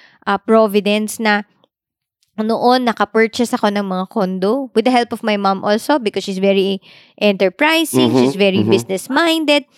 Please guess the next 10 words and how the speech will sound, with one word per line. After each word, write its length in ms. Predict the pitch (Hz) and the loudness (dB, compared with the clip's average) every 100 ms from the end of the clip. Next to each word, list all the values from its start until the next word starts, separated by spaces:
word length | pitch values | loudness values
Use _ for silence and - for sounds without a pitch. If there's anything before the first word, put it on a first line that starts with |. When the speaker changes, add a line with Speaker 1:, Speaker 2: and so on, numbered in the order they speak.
| _ _ - | _ _ -6
Speaker 1:
Sabi 400 | 202 170 220 285 | -2 0 0 0
niya, 80 | |
"Mag-invest 720 | 294 220 175 - 220 214 233 226 | 2 0 -2 -8 -4 -2 -2 -2
ako 80 | 226 | -4
sa 140 | 226 | -2
condo." 480 | - 185 190 220 196 - _ _ _ | -2 -2 0 -2 -2 -8 _ _ _
And 160 | 277 | -4
you 120 | 294 294 | -2 0
know, 160 | 311 311 | 0 -2
I 320 | - 254 302 | -2 -2 -2